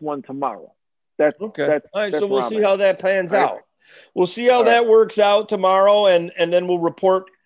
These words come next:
Speaker 2: back
Speaker 1: Oh, just
Speaker 2: next week.
Speaker 1: one, just one more thing I wanna add, though. One more thing I wanna add. It's another, another stupid thing that some of our,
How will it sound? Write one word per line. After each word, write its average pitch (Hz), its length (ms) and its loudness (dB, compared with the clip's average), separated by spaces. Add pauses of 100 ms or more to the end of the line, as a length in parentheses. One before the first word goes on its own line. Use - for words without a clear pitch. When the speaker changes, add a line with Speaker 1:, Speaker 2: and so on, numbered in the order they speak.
Speaker 2:
back 175 280 2
Speaker 1:
Oh, - 40 0
just 233 120 -2
Speaker 2:
next - 220 -6
week. 165 200 -2
Speaker 1:
one, - 160 -4
just 190 200 -12
one 233 140 2
more 220 120 0
thing 220 260 0
I 196 60 2
wanna 190 300 0
add, 190 240 0
though. 143 120 -6
One 214 260 -8
more 220 160 -6
thing 208 200 -6
I 180 60 -4
wanna 170 320 -8
add. 170 320 -2
It's 165 100 -20
another, 220 360 -8 (260)
another 247 260 -8 (100)
stupid - 320 -20
thing 180 240 -8
that 156 180 -4 (100)
some 180 160 -8
of 165 120 -6
our, 147 300 0